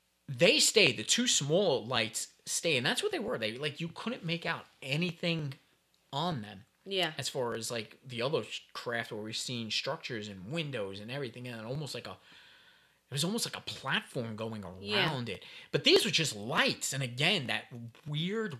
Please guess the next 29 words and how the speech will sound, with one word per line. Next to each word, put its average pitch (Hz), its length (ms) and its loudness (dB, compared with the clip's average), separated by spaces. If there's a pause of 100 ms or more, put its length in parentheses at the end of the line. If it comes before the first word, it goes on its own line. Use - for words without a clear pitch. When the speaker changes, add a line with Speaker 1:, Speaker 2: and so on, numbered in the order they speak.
(420)
Speaker 1:
white, 185 440 -2
like, - 180 -4
so - 300 0
bright, 156 460 -2
but - 100 -6
Speaker 2:
Yeah. 185 220 0
Speaker 1:
wouldn't 147 240 -2 (340)
cast 156 500 -2
light. 101 340 -6 (720)
So 151 500 4 (500)
they're 143 280 4
dancing 147 360 2
around, 156 420 2
and 143 160 2
then 151 140 0
the 123 60 -2
main 175 480 2
craft 98 540 -4 (840)
started 151 440 4
to 135 100 0
rise 127 380 2
up 151 140 -2
again, 87 300 -10
and 98 120 -14
it 98 60 -12
just 123 200 -2
started 110 280 -6
going 110 280 -4
up. 180 280 0